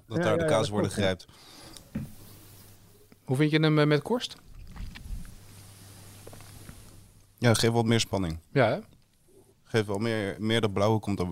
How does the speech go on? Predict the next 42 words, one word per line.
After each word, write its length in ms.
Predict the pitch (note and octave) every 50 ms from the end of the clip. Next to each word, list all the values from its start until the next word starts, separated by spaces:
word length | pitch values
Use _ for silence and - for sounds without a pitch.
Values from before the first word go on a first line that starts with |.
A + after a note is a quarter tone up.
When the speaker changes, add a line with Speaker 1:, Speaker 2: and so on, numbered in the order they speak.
| D#2+ F2+
Speaker 1:
meer 180 | F2+ F2+ F2+ F2+
naar 100 | E2+ D#2+
boven. 320 | D#2+ D#2+ D#2+ D#2+ E2+ E2+ - - - - A2+
Speaker 3:
Ja, 140 | A#2 A#2 - - - -
vond 160 | - - B2 A#2
ik 60 | A2+
ook, 140 | B2 A2+ G2+
ja. 140 | G2 F2 F2 E2+ - - - - _
Speaker 1:
Als 120 | A2+ G2+
je 80 | - A2+
alleen 200 | G#2+ G#2+ G#2 G2+
de 60 | G2+
binnenzijde 440 | G2 A2+ A2+ A#2 G#2+ A#2 A2 G#2 G#2+
hebt, 160 | G#2+ G#2 -
dan 160 | G#2 G#2 G2+
is 80 | G2 G2
het 100 | - -
gewoon 340 | - G2 G2 F#2+ F#2+ G2+ F#2+ - G#2 G2 -
heel 300 | - F#2+ F#2+ F#2+ F#2+ F2+
romig 440 | F#2+ G2 G2+ G2 F#2+ F#2 F2 -
en 320 | - F2 F2 F#2 E2 E2 F2 -
mooi 300 | - F#2 F#2 F#2 F#2 F2
scherp. 340 | - - F2+ F#2+ A2+ B2 - - - - - - - - _ _ _ _ _ _ _ _ _ -
Maar 140 | - G2
nu 80 | G#2 G#2+
krijgt 220 | G2+ - G2 -
hij 100 | - G#2+
wat 140 | G2 F#2+ F#2 G2+
meer 160 | G2 F#2 F#2
diepgang. 340 | G2 G2+ - - E2+ D2+ E2 - - - -
Speaker 3:
Ja. 220 | - A#2 G#2+ - - - - - - - _ _ _ _
Speaker 1:
De, 300 | - - F2+ F#2 F#2 F2+ - - _
ja, 220 | A2+ B2 A2+ F2 E2+ F2+ G2+ G#2+ G#2+ -
verras-, 300 | - A#2 A#2 - - - - A2+
verrassende 440 | A2+ - - A2 C#3+ - - A#2+ A2
smaak, 300 | G#2 - F2+ E2+ E2+ -
eh. 120 | E2 E2 E2 D#2+ - - _ _ _ _ _ _
Wel 160 | - G#2+ A2 A2+
heel, 280 | A2 B2 A#2+ B2+ C3+
heel 280 | G#2+ G#2 A#2+ A#2 B2+ B2+
erg 100 | A2+ A2
leuk. 220 | A2 F#2+ F#2 -